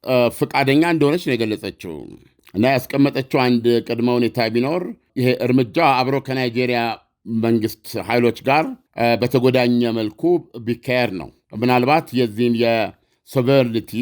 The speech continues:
ወይ የሉዓላዊነት ጥያቄንም፣ እ፣ ምክንያት በማድረግ ሊሆን ይችላል። እ፣ አሜሪካ ይህንን ውጊያ ማካሄድ ካለባት፣ እ፣ ወይ ኮማንዶች ልታሳረፍ ትችላለች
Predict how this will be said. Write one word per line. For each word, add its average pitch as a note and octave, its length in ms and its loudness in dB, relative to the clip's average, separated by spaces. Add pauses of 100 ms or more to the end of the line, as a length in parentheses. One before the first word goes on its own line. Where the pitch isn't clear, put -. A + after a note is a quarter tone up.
(100)
ወይ B2 220 2
የሉዓላዊነት A#2 760 2
ጥያቄንም፣ B2 560 -2 (600)
እ፣ A#2+ 100 -2 (100)
ምክንያት A#2+ 360 0
በማድረግ A2 380 0
ሊሆን A2+ 200 0
ይችላል። F#2+ 360 -8 (240)
እ፣ G#2+ 120 -2 (100)
አሜሪካ A#2 420 2 (480)
ይህንን C3+ 320 2
ውጊያ B2+ 260 2 (160)
ማካሄድ B2 440 -2
ካለባት፣ A#2 640 -6 (140)
እ፣ A#2 120 0 (280)
ወይ B2+ 200 4 (380)
ኮማንዶች B2 480 -2
ልታሳረፍ B2 560 -4
ትችላለች B2 520 -4